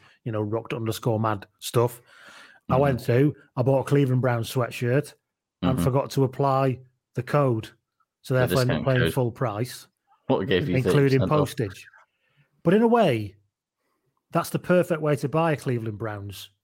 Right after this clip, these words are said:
Speaker 1: jumper,
Speaker 2: <laughs> Is it
Speaker 1: I
Speaker 2: to
Speaker 1: think.
Speaker 2: do it in a s-, vaguely incompetent fashion?
Speaker 1: Yeah, in a
Speaker 2: Yeah.
Speaker 1: way that looks like it's gonna turn out well, then it's incompetent and costs you more than you ever
Speaker 2: <laughs>
Speaker 1: dreamed it would. So, yeah.
Speaker 2: I mean, it's definitely,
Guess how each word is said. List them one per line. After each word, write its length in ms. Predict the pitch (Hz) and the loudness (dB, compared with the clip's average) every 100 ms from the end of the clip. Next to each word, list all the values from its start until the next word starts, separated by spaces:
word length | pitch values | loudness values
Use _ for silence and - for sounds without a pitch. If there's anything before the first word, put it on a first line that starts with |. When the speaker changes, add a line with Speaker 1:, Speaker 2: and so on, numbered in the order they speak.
| _ _ | _ _
Speaker 1:
jumper, 400 | 120 101 - - | -6 -4 -4 2
Speaker 2:
<laughs> 80 | 131 | 2
Is 180 | 120 | 4
it 80 | 127 | 2
Speaker 1:
I 40 | 107 | 0
Speaker 2:
to 100 | 113 | 0
Speaker 1:
think. 140 | 107 | 2
Speaker 2:
do 140 | 117 | 4
it 120 | 113 - | 4 4
in 120 | 101 | 2
a 40 | |
s-, 240 | 98 - - | 2 -2 -8
vaguely 480 | 98 101 95 98 | 0 0 2 2
incompetent 520 | 92 92 92 - - 92 | 2 2 -2 -2 -6 -2
fashion? 300 | 98 95 180 | -2 0 0
Speaker 1:
Yeah, 260 | 165 143 - - _ - | 2 0 -4 -14 _ -6
in 140 | 147 | -2
a 60 | 151 | 2
Speaker 2:
Yeah. 80 | |
Speaker 1:
way 140 | 165 170 | 2 2
that 100 | 160 | 2
looks 260 | 160 196 - | 2 2 2
like 120 | 175 | 0
it's 100 | 165 | 0
gonna 140 | 180 | 0
turn 240 | 165 170 160 | 0 0 2
out 140 | 151 | 0
well, 220 | 139 143 131 | 0 0 0
then 120 | 139 | 0
it's 160 | 127 - | -2 -8
incompetent 680 | 139 135 160 151 143 127 127 | -8 -2 0 0 -2 -4 -6
and 100 | 120 | -4
costs 300 | 147 127 - | -4 -4 -4
you 60 | |
more 260 | 127 127 123 | 0 2 0
than 120 | 120 | 0
you 140 | 120 123 | -2 0
ever 360 | 123 123 117 95 | 0 0 -2 -6
Speaker 2:
<laughs> 60 | 143 | -8
Speaker 1:
dreamed 320 | 127 127 120 | -2 0 0
it 100 | 117 | -2
would. 260 | 120 117 104 | -4 -4 -6
So, 420 | - 127 123 117 135 _ | -10 -6 -4 -6 -8 _
yeah. 200 | 135 113 101 - - _ - - - - - - - - - - - | -8 -8 -10 -16 -18 _ -20 -20 -18 -20 -20 -20 -20 -20 -20 -18 -4
Speaker 2:
I 100 | 104 | 0
mean, 360 | 104 101 101 98 - | 2 4 4 2 0
it's 460 | 95 98 - - - - _ _ | 0 0 -2 -10 -12 -18 _ _
definitely, 960 | - 101 - 95 87 - 78 76 76 87 | -2 -2 -2 -4 -4 -4 -4 -2 -4 -10